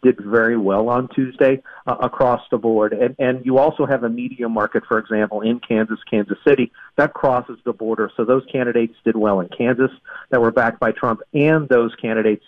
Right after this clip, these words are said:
down ballot uh, for state constitutional races, for example, in Missouri, again,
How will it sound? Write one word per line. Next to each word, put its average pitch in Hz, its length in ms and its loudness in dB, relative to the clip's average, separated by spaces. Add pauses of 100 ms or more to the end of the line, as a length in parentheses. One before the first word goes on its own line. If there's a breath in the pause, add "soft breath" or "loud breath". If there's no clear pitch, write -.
down 104 220 0
ballot 110 380 0 (440 soft breath)
uh, 104 240 -8
for 107 140 -4
state 117 260 -2
constitutional 127 640 -2
races, 113 400 0
for 110 120 0
example, 110 400 -2
in 120 200 2
Missouri, 104 480 2
again, 113 340 0